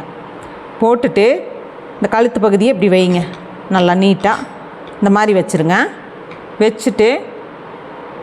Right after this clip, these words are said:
இப்படியே மார்க் பண்ணிருங்க. எந்த ஷேப்பில் அவங்க போடுறாங்களோ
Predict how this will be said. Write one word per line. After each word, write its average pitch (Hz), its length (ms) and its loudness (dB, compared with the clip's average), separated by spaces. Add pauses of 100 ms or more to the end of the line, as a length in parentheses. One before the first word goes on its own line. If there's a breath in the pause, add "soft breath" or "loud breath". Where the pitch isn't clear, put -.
(720)
இப்படியே 240 220 2 (100)
மார்க் 196 260 2
பண்ணிருங்க. 165 360 2 (920)
எந்த 285 160 4 (100)
ஷேப்பில் 285 360 4
அவங்க 240 220 2
போடுறாங்களோ 240 420 4